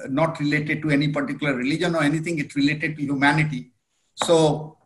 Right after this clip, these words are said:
uh, that's, uh, Surinder ji. So Surinder ji, thank you again, uh, for all the things and, uh, for organizing this, uh,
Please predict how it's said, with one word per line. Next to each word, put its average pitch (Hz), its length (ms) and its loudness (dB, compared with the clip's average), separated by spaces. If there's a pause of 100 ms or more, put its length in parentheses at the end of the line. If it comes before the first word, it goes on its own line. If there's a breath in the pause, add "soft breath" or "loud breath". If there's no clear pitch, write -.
uh, 135 400 2
that's, 160 340 4
uh, 147 340 8
Surinder 156 520 4
ji. 180 140 2
So 170 160 0
Surinder 160 360 2
ji, 165 160 2
thank 160 280 -2
you 180 100 4
again, 170 400 2
uh, 135 160 2
for 151 160 6
all 151 160 6
the 151 160 0
things 170 300 -2
and, 143 240 6
uh, 127 260 2
for 131 240 0
organizing 135 640 0
this, 160 380 -2
uh, 131 260 2